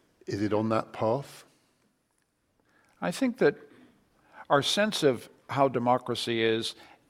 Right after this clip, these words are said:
Speaker 2: is tremendously outcome dependent. If we don't like Donald Trump, then we very quickly leap to saying democracy is in trouble. That doesn't necessarily follow. We just don't like the, the result. If we think British democracy is in trouble, we,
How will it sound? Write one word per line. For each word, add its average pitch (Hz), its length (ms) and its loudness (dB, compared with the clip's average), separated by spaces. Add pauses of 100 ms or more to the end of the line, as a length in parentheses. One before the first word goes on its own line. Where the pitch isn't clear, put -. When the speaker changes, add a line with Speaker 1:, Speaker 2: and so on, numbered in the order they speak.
(140)
Speaker 2:
is 135 280 -2
tremendously 139 680 -2
outcome 127 440 -2
dependent. 107 540 -8
If 131 180 -10
we 127 100 -2
don't 139 280 -2
like 127 200 2
Donald 120 300 -4
Trump, 123 300 -6
then 127 200 0
we 123 260 -4
very 123 360 2
quickly 120 460 -2
leap 123 500 -2 (220)
to 120 120 -4
saying 123 580 0 (240)
democracy 131 500 0
is 117 120 -4
in 113 100 -6
trouble. 110 440 -4 (260)
That - 300 -6
doesn't 127 320 4
necessarily 110 500 -2
follow. 117 300 0
We 151 80 -2
just 117 160 -10
don't 127 180 -2
like 123 220 -4
the, 113 100 -10 (300)
the 117 100 -4
result. 113 540 2 (600)
If 123 180 -2
we 131 160 0 (180)
think 135 240 -2
British 139 300 2
democracy 123 600 -2
is 113 140 -6
in 117 100 -8
trouble, 135 400 0
we, 123 180 -4